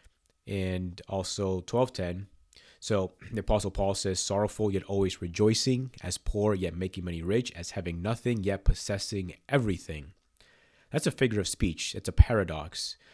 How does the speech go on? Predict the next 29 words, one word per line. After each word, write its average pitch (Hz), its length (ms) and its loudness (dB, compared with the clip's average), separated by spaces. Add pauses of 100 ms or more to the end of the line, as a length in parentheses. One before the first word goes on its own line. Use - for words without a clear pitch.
(300)
It, 98 240 -2
he 107 180 -4
seems 143 360 2
to - 80 -2
be 104 200 4
holding 101 480 4
two 123 540 2 (160)
different 107 760 -2 (680)
opposing 110 720 4
ideas 98 800 -2
at 98 140 -8
the 92 100 -4
same 95 340 -2
time. 82 460 -8 (800)
But 104 380 2
if 104 140 -6
we 107 60 -2
were 98 300 2
to - 200 -4
really 120 240 2
think 170 300 -2
about 90 260 0
it, 87 140 -4
there 101 120 0
is 120 480 4
no 107 380 4
contradiction 104 920 -2
at 92 140 -6
all. 87 360 0